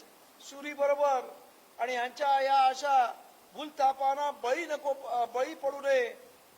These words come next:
यासाठी म्हणून आज ही प्रेस कॉन्फरन्स घेण्यात आलेली आहे. तेव्हा माझं पत्रकार बंधूंना विनंती आहे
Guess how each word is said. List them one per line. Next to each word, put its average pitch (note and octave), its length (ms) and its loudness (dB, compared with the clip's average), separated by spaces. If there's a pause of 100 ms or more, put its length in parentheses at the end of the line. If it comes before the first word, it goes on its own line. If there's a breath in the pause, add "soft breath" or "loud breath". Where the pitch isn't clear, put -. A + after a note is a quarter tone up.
(160)
यासाठी C4 520 0
म्हणून C4 220 -8
आज B3+ 220 0
ही C4+ 100 -16
प्रेस B3 300 -8
कॉन्फरन्स A#3+ 360 -12
घेण्यात A#3 260 -8
आलेली A3+ 320 -10
आहे. - 360 -8 (1500)
तेव्हा A3+ 320 -2 (1900)
माझं G#3+ 360 -4
पत्रकार B3+ 480 -6
बंधूंना B3+ 440 -4
विनंती B3+ 420 -10
आहे G#3 180 0